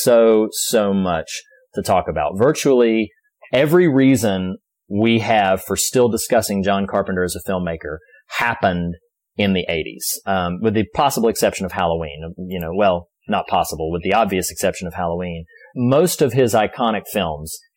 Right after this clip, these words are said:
happened in the eighties. He made eight films this decade. All of them are good, and at least five of them would probably be considered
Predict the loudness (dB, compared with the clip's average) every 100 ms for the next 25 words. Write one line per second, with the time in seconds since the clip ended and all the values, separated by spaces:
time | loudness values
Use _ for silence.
0 | -6 -4 -2 0 -2 -2 -4 -4 -6 -4
1 | 0 2 2 0 0 0 -2 0 2 2
2 | -2 -10 -12 -6 -2 -2 0 -2 0 -2
3 | -4 -8 _ _ -4 2 4 4 4 2
4 | 2 2 2 2 -2 -12 _ _ _ -2
5 | 0 2 4 4 2 0 2 2 2 0
6 | 0 -2 0 0 0 0 -2 -4 -6 -4
7 | 0 2 0